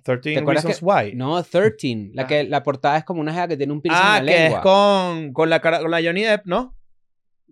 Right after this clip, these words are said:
Speaker 2: No
Speaker 1: O sea,
Speaker 2: sé.
Speaker 1: eh,
Speaker 3: No, no, era muy
Speaker 2: Con Amber Heard, no sé.
Speaker 1: ¿No era con Amber Heard? Jovencita.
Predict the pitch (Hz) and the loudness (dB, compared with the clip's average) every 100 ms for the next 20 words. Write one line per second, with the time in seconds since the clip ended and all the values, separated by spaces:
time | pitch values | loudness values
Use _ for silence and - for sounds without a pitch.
0 | _ - 139 139 139 104 104 - 139 135 | _ -8 -2 -2 -2 -6 -10 -6 -2 0
1 | 131 127 120 120 117 120 120 127 143 185 | 0 -2 -4 -6 -8 -12 -10 -6 -4 -4
2 | 226 139 98 101 - 120 151 226 180 208 | -4 -6 -8 -14 -12 -6 -2 0 0 0
3 | 269 254 202 202 254 147 - 143 110 - | 0 0 0 2 2 2 0 -4 -4 -14